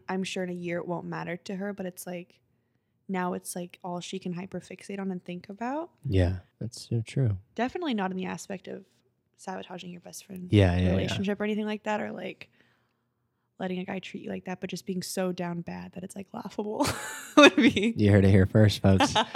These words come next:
Speaker 1: <laughs>
Speaker 2: Kendall is down bad.
Speaker 1: <laughs> No. No. I have my weekly hot take.
Speaker 2: Oh, what's the take?
Speaker 1: I don't think you're gonna agree with me.
Speaker 2: Okay.
Speaker 1: But I think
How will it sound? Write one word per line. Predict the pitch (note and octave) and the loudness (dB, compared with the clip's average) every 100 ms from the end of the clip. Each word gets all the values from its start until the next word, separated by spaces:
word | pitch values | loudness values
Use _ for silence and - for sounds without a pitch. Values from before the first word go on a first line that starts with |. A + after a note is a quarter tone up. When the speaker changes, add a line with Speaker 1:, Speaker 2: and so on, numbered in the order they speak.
| G#3 | -4
Speaker 1:
<laughs> | - _ - | -4 _ 0
Speaker 2:
Kendall | F#2+ G2 G#2 G2 | 2 6 6 4
is | F2 F2+ | 2 0
down | F#2+ F#2 F#2+ G2 F#2+ | 2 4 6 4 4
bad. | F#2 F#2 F2+ - - | 4 6 6 4 6
Speaker 1:
<laughs> | B3 - | 6 6
No. | B3 - B3+ - _ _ - - - - - A3 | 4 6 0 0 _ _ -12 -8 -6 -8 -8 -6
No. | G3 F#3 F3 F3+ F#3 G3 A3 _ | -4 -4 -6 -10 -12 -18 _ _
I | - | 0
have | A#3 A#3 A#3 A3+ G#3+ - - _ _ | 2 2 2 2 -4 -14 -18 _ _
my | A3+ G3 | -2 0
weekly | G3 G3 G#3+ | 0 -2 -4
hot | F#3 G#3 | -2 -4
take. | - G#3 - - - - | -6 -8 -8 -14 -20 2
Speaker 2:
Oh, | G#2+ F#2+ F2 - | 4 4 2 -2
what's | G2 - | -2 -2
the | - | -6
take? | - F2+ - _ | -2 -2 -2 _
Speaker 1:
I | F#3+ | -10
don't | G3 | -8
think | G3+ F#3 | -8 -8
you're | A3+ | -12
gonna | F#3+ G#3+ | -10 -10
agree | A3 G#3+ | -10 -12
with | G#3 - A#3 | -12 -14 -14
me. | G3+ G3 _ - | -12 -14 _ -4
Speaker 2:
Okay. | - - - _ | -2 -4 -8 _
Speaker 1:
But | - | -10
I | F#3+ | -8
think | F3 F#3+ F#3+ | -6 -8 -10